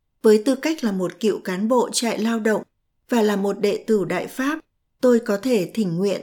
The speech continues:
cho quyền lợi và sự sống còn của mình sau khi chịu đựng hai năm thử thách trong tù. Những ai chưa từng trải qua sẽ khó có thể hình dung được mức độ vi phạm nhân quyền của Đảng Cộng sản Trung Quốc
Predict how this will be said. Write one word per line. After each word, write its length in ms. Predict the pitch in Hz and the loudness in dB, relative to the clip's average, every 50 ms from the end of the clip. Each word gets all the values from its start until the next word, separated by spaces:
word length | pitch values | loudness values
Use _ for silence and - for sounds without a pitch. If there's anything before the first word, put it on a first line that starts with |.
| - | -4
cho 180 | - - 247 233 | -4 -4 -4 -4
quyền 240 | - - 226 196 180 | -2 0 0 0 0
lợi 260 | 180 190 190 175 - - - - | 0 -2 -2 -2 -2 -6 -6 -4
và 160 | 220 208 190 | -4 -2 -2
sự 240 | 190 - 226 180 120 | 0 0 0 -2 -2
sống 300 | - - 208 190 202 220 | -2 -2 -2 -2 -2 -2
còn 260 | - 254 226 196 170 - | -2 -2 -4 -4 -4 -4
của 160 | - 190 170 | -4 -4 -2
mình 300 | 165 185 196 185 170 160 156 - _ _ _ - | -2 -2 -4 -4 -4 -6 -8 -12 _ _ _ -4
sau 240 | - - 262 254 247 | -2 0 0 0 0
khi 200 | 247 - 247 240 240 | 0 0 -2 0 0
chịu 200 | - 247 208 - | 0 0 0 2
đựng 240 | 180 208 185 - | 2 0 0 0
hai 280 | 190 190 214 233 233 233 | -2 -2 -2 0 0 2
năm 260 | 226 233 233 226 220 | 2 2 2 0 0
thử 180 | 220 233 214 165 | 0 0 0 0
thách 220 | - - 269 302 - | 0 -2 -6 -6 -4
trong 320 | - 254 240 226 220 220 | -2 -2 0 0 0 2
tù. 320 | 208 196 180 170 160 160 - _ _ _ _ _ _ _ _ _ _ _ _ _ - | 2 0 2 0 -4 -8 -12 _ _ _ _ _ _ _ _ _ _ _ _ _ -2
Những 160 | 254 240 226 | 0 0 0
ai 340 | - 240 262 254 254 247 240 | 0 0 0 2 2 0 0
chưa 180 | - - 277 262 | 0 0 0 0
từng 260 | 269 - 226 202 185 | 2 0 0 0 0
trải 280 | 180 - 233 214 180 156 - | -2 -4 -4 -4 -4 -4 -4
qua 300 | - 233 233 233 233 233 | -2 0 0 0 -2 -2
sẽ 200 | - - - - | -2 0 0 0
khó 240 | - - 254 233 233 | 0 2 0 0 0
có 180 | 233 - 269 | 0 -2 -4
thể 200 | 277 - 320 254 | -2 2 2 2
hình 260 | 190 175 208 185 180 | 2 2 0 -2 -2
dung 260 | 175 - 247 247 240 226 | 0 0 2 2 4 4
được 200 | 220 196 - - | 4 4 2 2
mức 220 | 208 269 294 - | -2 -2 -2 0
độ 300 | 220 233 220 - - - | 0 2 2 0 0 -2
vi 140 | - 240 233 | 0 0 0
phạm 300 | 226 - 233 196 202 196 | 0 0 -2 -2 0 2
nhân 220 | 220 233 226 226 220 | 2 4 2 2 2
quyền 300 | - 220 196 185 156 156 - | 4 4 4 2 0 -6 -6
của 120 | - 175 | -4 -4
Đảng 240 | 170 175 175 165 156 - | -2 -4 -4 -6 -6 -4
Cộng 200 | - 185 - - | -4 -4 -4 -4
sản 300 | - - 220 196 165 151 147 | -4 -4 -4 -4 -6 -6 -4
Trung 220 | - 240 233 226 220 | 0 2 2 2 2
Quốc 260 | - 277 302 320 320 | 2 0 0 0 -2